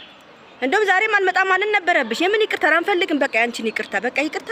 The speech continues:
እ፣ በቃ ተቀ-፣ በቀደም ይቅርታ ብለሽ አይደለ? ተመልሶ መምጣትም አያስፈልግም።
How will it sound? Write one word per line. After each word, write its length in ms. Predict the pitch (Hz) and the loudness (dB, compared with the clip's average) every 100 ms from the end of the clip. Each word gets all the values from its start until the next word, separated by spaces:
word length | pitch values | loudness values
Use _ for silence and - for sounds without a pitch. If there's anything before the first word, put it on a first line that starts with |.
| 480 | -4
እ፣ 80 | 320 285 | -2 -4
በቃ 200 | 247 254 - | -2 -2 -2
ተቀ-፣ 220 | 302 294 | -4 -2
በቀደም 360 | 240 294 302 381 | -2 -2 -2 -2
ይቅርታ 220 | 381 - | -4 -2
ብለሽ 180 | 370 269 | -4 -2
አይደለ? 240 | 233 277 622 - - - - | -4 -2 -4 -8 -20 -18 -4
ተመልሶ 420 | 359 392 381 440 | 0 2 0 0
መምጣትም 400 | 392 349 349 370 | 0 -2 -2 0
አያስፈልግም። 600 | 311 320 - 247 202 196 | 0 0 -2 -4 -4 -12